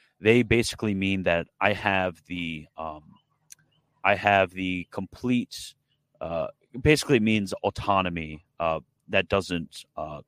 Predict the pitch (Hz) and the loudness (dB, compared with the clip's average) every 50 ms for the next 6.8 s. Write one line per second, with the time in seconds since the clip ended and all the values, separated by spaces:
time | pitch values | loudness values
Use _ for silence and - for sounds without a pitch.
0 | _ _ _ _ _ _ _ - 113 110 95 - - 120 113 101 107 104 - 107 | _ _ _ _ _ _ _ -6 -6 -6 -6 -2 0 0 0 2 0 -2 0 0
1 | 98 92 90 87 82 - _ _ - 98 - 98 90 87 85 80 78 76 73 - | 0 2 0 -2 -6 -10 _ _ -20 -4 0 0 2 2 0 -2 -4 -10 -12 -14
2 | - - - _ _ _ _ _ - 92 95 95 92 104 101 101 104 107 - 92 | -18 -18 -20 _ _ _ _ _ -2 0 0 2 4 4 4 4 4 2 2 2
3 | 95 92 - - 92 90 92 92 - - 98 92 92 92 - - - 87 82 - | 0 0 -2 -6 -6 -6 -6 -4 -4 -4 -2 -2 -2 -2 -2 -4 -6 -8 -6 -6
4 | - 92 90 85 85 82 82 85 - - 82 80 82 80 - - - 82 78 - | -4 -4 -2 -2 -2 -2 -2 -4 -6 -10 -10 -8 -8 -8 -8 -8 -8 -8 -8 -8
5 | - - - - - _ _ _ _ _ _ _ - 160 - - 147 117 113 101 | -12 -18 -20 -20 -20 _ _ _ _ _ _ _ 4 4 4 4 2 2 2 2
6 | 98 98 95 90 85 85 85 80 80 85 82 76 71 - - - | 0 0 0 0 0 0 0 0 0 -2 -2 -2 -4 -10 -14 -16